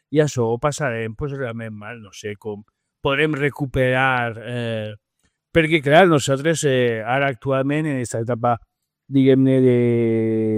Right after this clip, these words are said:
del botànic, jo crec que va coincidir, entre altres coses, perquè ja teníem unes quantes generacions, ja amb una certa edat, ja teníem una massa crítica de gent que havia, eh, estudiat en València.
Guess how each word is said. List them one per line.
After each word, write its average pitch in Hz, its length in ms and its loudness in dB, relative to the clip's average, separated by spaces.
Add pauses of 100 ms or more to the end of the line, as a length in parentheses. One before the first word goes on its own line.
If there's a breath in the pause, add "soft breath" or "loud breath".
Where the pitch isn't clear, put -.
del 139 200 -2
botànic, 156 600 -2
jo 131 100 -2
crec 139 240 -6
que 156 160 -2
va 127 160 -4
coincidir, 135 600 -4
entre 131 180 -8
altres 120 260 -10
coses, 156 420 -10 (340 loud breath)
perquè 131 280 0
ja 135 80 4
teníem 143 420 0
unes 160 220 0
quantes 151 380 -2
generacions, 135 880 -2
ja 131 160 -2
amb 127 160 -6
una 120 280 -6 (300)
certa 135 500 -2
edat, 143 480 0 (380 soft breath)
ja 139 100 -2
teníem 156 300 4
una 160 180 4
massa 147 300 0
crítica 135 400 -2
de 151 160 2
gent 117 260 -8
que 151 60 -2
havia, 120 400 -2
eh, 110 420 -8 (340)
estudiat 120 520 -8
en 131 120 -6
València. 120 600 -4